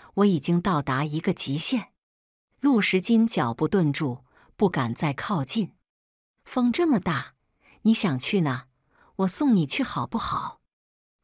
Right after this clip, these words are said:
我把风撩起的头发挽到耳后，抬手点了点他。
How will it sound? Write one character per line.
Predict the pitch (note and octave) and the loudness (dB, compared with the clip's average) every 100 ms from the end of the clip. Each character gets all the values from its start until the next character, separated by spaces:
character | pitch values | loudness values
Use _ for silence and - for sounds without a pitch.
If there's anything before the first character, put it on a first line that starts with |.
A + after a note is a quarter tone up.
| _ _ | _ _
我 | G#3+ | 0
把 | G#3 E3+ | 2 2
风 | C#3+ G#3 G3+ | 0 0 0
撩 | F3+ D#3+ | 2 0
起 | G3+ - | 0 -2
的 | C#3+ | -4
头 | C#3 - C#3+ | -4 -2 -2
发 | E3 F3 C#3 | -2 -2 -2
挽 | C#3 A#2+ | -4 -2
到 | E3+ | -4
耳 | C#3 C3 A2+ | -4 -6 -6
后， | - G#3 D3 _ - - - | -4 -6 -6 _ -20 -20 -12
抬 | - F3 | -2 -2
手 | - F3 | 0 -2
点 | E3+ C#3 | -2 -2
了 | C#3+ | -2
点 | E3 B2 - | -4 -6 -6
他。 | - B2+ | -6 -8